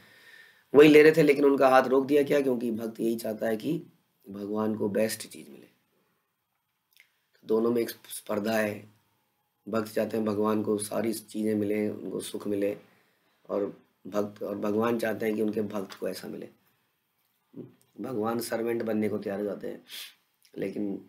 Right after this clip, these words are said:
फिर भी कई सारी जीवात्मा ऐसे हैं जो सर्वेंट बनने को तैयार नहीं है, जो भोगी बनना चाहती हैं, सेल्फ सेंटर्ड लाइफ जीना चाहते हैं। "प्रभु भले नीति नीति नाना प्रसाद खाई,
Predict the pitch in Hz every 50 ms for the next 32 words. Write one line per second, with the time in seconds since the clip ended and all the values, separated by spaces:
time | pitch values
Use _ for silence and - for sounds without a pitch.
0 | - - 107 101 104 107 110 104 104 - 110 117 117 113 - 107 107 107 104 104
1 | 104 104 98 104 107 110 107 107 107 110 107 110 110 110 107 - 104 101 104 104
2 | 104 101 98 98 98 98 - 101 98 - 98 98 98 101 101 101 104 98 87 85
3 | - - - - 92 95 95 95 101 104 104 104 113 120 113 104 90 87 85 82
4 | 80 76 - - 80 82 80 - - 104 110 110 107 104 - 98 95 95 90 87
5 | 98 92 87 85 85 85 82 85 85 - - 87 85 - - - - - - -
6 | - - - _ _ _ _ _ _ _ _ _ _ _ _ _ _ _ - -
7 | - - - - - - - - - - - - - - - - - _ _ _
8 | _ _ _ - 143 135 135 139 156 143 151 156 151 147 151 151 143 147 147 147
9 | - 151 147 151 151 147 151 147 143 135 135 135 135 131 131 131 131 135 160 165
10 | 156 143 147 143 - 135 135 123 131 127 - - 123 139 151 147 147 -